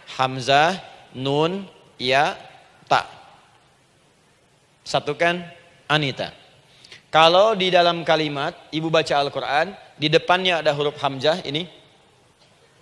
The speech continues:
atau nun, atau ya, atau ta,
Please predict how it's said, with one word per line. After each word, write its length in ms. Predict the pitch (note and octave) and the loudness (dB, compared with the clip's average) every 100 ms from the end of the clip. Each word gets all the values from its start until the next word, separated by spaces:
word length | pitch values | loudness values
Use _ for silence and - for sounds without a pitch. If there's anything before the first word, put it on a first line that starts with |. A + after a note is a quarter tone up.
| _ _ _ _ _ _ - _ | _ _ _ _ _ _ -20 _
atau 320 | - D#3+ - D#3+ | 0 0 2 0
nun, 400 | D#3 D#3+ G3 G#3 - _ _ _ _ _ _ _ _ _ | 2 -2 -4 -10 -20 _ _ _ _ _ _ _ _ _
atau 320 | D#3 D#3+ E3 | -4 2 4
ya, 320 | D#3+ D#3+ F3 G#3 - - - | 6 6 6 2 -10 -14 -10
atau 240 | D3+ E3 | 0 0
ta, 240 | - C#3+ | 4 0